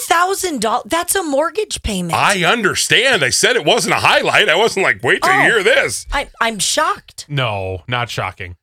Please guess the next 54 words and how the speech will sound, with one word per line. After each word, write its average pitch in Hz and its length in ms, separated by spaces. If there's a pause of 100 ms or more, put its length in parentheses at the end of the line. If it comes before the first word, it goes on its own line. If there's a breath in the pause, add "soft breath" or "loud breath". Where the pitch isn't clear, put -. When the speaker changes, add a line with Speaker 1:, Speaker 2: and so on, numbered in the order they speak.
(100)
Speaker 2:
But 202 120
Speaker 1:
I, 220 40
Speaker 2:
again, 247 200
Speaker 1:
I'm 277 80
Speaker 2:
but 175 80
at 180 100
least 262 280
Speaker 1:
shocked. - 20
Speaker 2:
you, 240 280
you 175 200
order 175 320
on 117 100
it, 104 80
so - 140
you 196 100
know 190 160
how 156 160
fast 143 380
it 123 60
adds 123 200
up. 165 160
I'm 175 140
not 190 160
kidding 180 240
you. 107 80
A 101 40
place 185 320
you 622 140
Speaker 1:
Woo. 190 60
Speaker 2:
could 156 80
go 156 160
eat 143 260 (680 loud breath)
pre-pandemic 139 920 (240)
for, 135 140
like, 110 320 (220)
thirty-six 165 520
bucks, 147 340
forty 151 260
bucks 139 280
after 127 220
tip - 240
and 139 80
everything 139 340
at 107 60
a 98 40
restaurant 165 560
Speaker 3:
Mm-hmm. 107 260 (120)
Speaker 2:
on 160 320 (140)
DoorDash 139 540
costs, 123 280
like, 113 220
eighty 120 180
bucks. 98 380
Speaker 3:
Yeah. 170 220